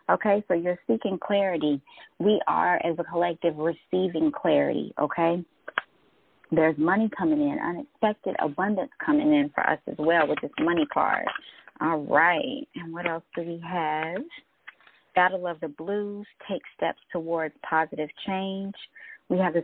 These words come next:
competition card, summon courage and self-confidence. So this is you, um, and I feel like this is definitely a collective message.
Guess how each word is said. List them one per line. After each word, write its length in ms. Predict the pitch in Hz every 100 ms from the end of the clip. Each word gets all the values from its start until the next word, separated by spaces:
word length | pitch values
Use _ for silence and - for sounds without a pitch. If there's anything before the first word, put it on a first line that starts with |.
| -
competition 680 | 185 170 - - 185 185 185
card, 520 | 196 180 180 180 - - - _ _
summon 280 | 190 175 165
courage 520 | - 175 170 175 175
and 180 | - 160 -
self-confidence. 720 | 156 - - 165 - 147 147 -
So 120 | - 160
this 160 | 247 339 -
is 140 | 226 -
you, 560 | 156 180 190 165 160 156 - - - _
um, 560 | - 156 156 151 151 151 - -
and 120 | 185
I 80 | 190
feel 140 | 214
like 240 | 202 180 - - _ _ _ -
this 160 | - -
is 120 | 160 147
definitely 460 | 170 170 180 175
a 120 | -
collective 480 | - - 170 - 175
message. 400 | 180 185 - 180